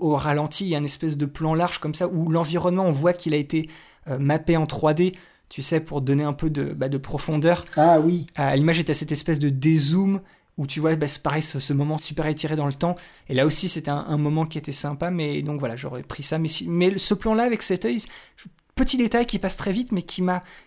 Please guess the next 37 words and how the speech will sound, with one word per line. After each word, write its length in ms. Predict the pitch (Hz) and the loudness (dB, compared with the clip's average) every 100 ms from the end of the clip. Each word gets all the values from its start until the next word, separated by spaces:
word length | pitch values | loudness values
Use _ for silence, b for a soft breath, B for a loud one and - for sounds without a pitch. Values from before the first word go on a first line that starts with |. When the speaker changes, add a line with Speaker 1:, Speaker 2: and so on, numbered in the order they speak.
| - | -2
Speaker 1:
qui 100 | 170 | 2
m'a 100 | 175 | 4
tellement 300 | 247 233 240 | 4 2 2
accroché, 640 | 214 - - 202 247 277 208 | 0 -2 0 2 2 2 0
je, 160 | 175 | -2
je 60 | 165 | -2
m'en 100 | 175 | -2
suis 160 | 170 180 | -4 -2
souvenu 380 | - 226 240 262 | -2 0 2 0
et 60 | |
je 60 | 185 | -2
me 40 | |
suis 140 | 175 208 | -4 -6
dit, 100 | 226 | -6
tiens, 260 | 208 202 - | -4 -6 -4
il 80 | 156 | -2
y 60 | |
a, 40 | 156 | -2
il 60 | |
y 20 | |
a 40 | 160 | -2
peut-être 180 | 202 190 | -4 -4
mani-, 300 | 170 170 185 165 | -4 -4 -4 -4
matière 400 | 160 - 175 160 | -4 -6 -8 -8
à, 100 | 139 B B B B | -12 B B B B
à 80 | 151 | -6
creuser. 280 | - 165 226 | 0 2 4
Donc 120 | 247 | 2
c'est 80 | - | 0
pour 120 | 202 | -4
ça 120 | - 214 | -4 -2
que 60 | |
j'ai, 220 | 185 175 165 | 0 -2 -2
j'ai 100 | 208 | -4
pris 180 | 254 | -4
ce 60 | 240 | -6
plan-là. 260 | 190 135 | -4 -4